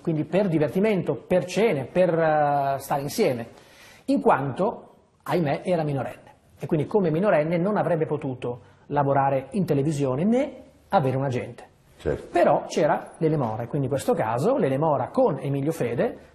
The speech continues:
Speaker 1: avrebbero gestito il discorso Ruby. E lei in maniera molto arrogante, era molto sicura di sé, mi disse, "Mi chiamò Chiesa", perché gli, gli,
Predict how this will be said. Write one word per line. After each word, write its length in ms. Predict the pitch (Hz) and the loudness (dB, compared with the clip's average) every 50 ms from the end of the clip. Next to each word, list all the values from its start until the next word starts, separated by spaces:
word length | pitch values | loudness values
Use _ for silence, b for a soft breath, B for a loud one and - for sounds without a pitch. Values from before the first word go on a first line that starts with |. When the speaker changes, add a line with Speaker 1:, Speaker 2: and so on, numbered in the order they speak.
| B - | B -2
Speaker 1:
avrebbero 520 | - 262 196 170 143 131 135 180 220 202 | 0 2 2 2 2 0 0 0 0 0
gestito 760 | 147 170 214 - - - 131 117 - 151 147 165 - - - - - _ _ _ - | 0 0 -2 -2 -4 -4 -6 -2 0 0 0 0 -2 -6 -14 -20 -20 _ _ _ -2
il 80 | 196 170 | 0 0
discorso 460 | 190 185 - - 143 131 131 - 156 | 0 0 -2 -2 -2 -2 0 0 2
Ruby. 260 | 147 143 135 139 135 B B B | 2 2 2 0 -2 B B B
E 120 | B 269 277 | B 4 6
lei 80 | 269 | 6
in 80 | 233 185 | 4 4
maniera 240 | 185 226 269 247 254 | 2 2 2 2 2
molto 180 | 302 - - | 0 2 2
arrogante, 600 | 220 185 165 143 143 127 127 123 117 117 - 151 | 2 2 4 2 2 0 0 -2 -4 -4 -2 0
era 140 | 147 151 147 | 2 2 2
molto 520 | 143 180 285 311 262 190 156 131 - 160 | 2 2 2 2 2 2 0 -2 -4 -6
sicura 420 | 139 - - 147 131 170 165 156 151 | -6 -6 -6 -6 -2 0 0 2 0
di 100 | 139 143 | 0 -2
sé, 340 | 143 - 175 147 127 123 B B B B B B - | -2 0 0 0 0 -2 B B B B B B -4
mi 140 | 160 170 175 | 0 0 2
disse, 520 | 165 196 185 - - 185 170 170 165 160 | 2 0 0 0 0 2 4 4 4 4
"Mi 80 | 160 160 | 2 2
chiamò 220 | 156 196 180 165 | 2 2 2 0
Chiesa", 680 | - - 202 175 147 147 131 127 165 196 254 277 - - | 0 2 2 2 2 2 0 2 2 2 2 0 -4 -6
perché 300 | - 156 135 - 160 139 | -6 -6 -4 -2 -2 -2
gli, 240 | 131 131 135 139 139 - - | -2 -4 -6 -8 -10 -12 -14
gli, 100 | 147 | -16